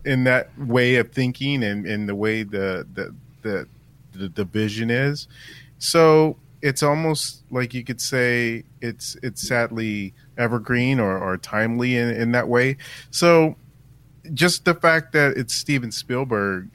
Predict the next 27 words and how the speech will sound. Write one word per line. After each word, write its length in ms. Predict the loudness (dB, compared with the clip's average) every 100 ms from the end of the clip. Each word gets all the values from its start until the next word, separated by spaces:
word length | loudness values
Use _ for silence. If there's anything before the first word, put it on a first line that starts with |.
| -20 -20 -20 -6
is 240 | -2 -2 -2
going 360 | 0 2 2
to 100 | 0
make 240 | 0 -2 -2
me 100 | -6
see 380 | -6 -4 -2 -2
it 160 | -4 -8 _ _ _ -20 -20
just 220 | -8 -6 -4
because 720 | -6 -4 -4 -4 -6 -10 -14 -6
of 220 | -6 -2
his 280 | -2 -2 -2
name 280 | -4 -2 -4
being 220 | -4 -6
attached 540 | -6 -4 -4 -4 -10
to 180 | -6 -4
it. 120 | -6 -10 -20 -20 -12 -2
And 420 | 2 4 2 -2 -8 -10
as 100 | -4
far 200 | 2 4
as 160 | 4 2
what 260 | 0 -2 -2
we 480 | -4 -2 -4 -8
see 340 | -8 -4 -2 0
in 120 | -2
the 80 | -4
trailer, 600 | -4 -2 0 0 0 -4 -10 -20 -20 _ 0
I, 200 | 2 2